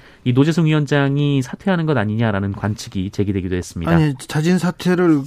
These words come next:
Speaker 2: 권유했다는 얘기까지는 들렸는데 자리를 지키기로 했다는 보도도 있습니다.
Speaker 1: 네, 이준석 대표를 비롯한 국민의힘 일부 관계자들은 일부 표현에는 문제는 있지만 자리에서 물러날 정도의 흠결이 아니다라고 주장하고 있습니다. 이 권성동 사무총장은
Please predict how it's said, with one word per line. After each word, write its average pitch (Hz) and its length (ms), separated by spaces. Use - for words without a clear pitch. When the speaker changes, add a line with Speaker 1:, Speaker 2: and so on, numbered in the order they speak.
Speaker 2:
권유했다는 170 760
얘기까지는 160 640
들렸는데 170 560
자리를 175 500
지키기로 185 520
했다는 196 400
보도도 175 360
있습니다. 147 560
Speaker 1:
네, 143 260
이준석 180 400
대표를 185 300
비롯한 170 400
국민의힘 156 500
일부 139 220
관계자들은 135 920
일부 156 340
표현에는 196 480
문제는 127 360
있지만 107 520
자리에서 151 520
물러날 131 400
정도의 123 340
흠결이 160 460
아니다라고 117 640
주장하고 104 400
있습니다. 92 440
이 131 80
권성동 175 460
사무총장은 170 1000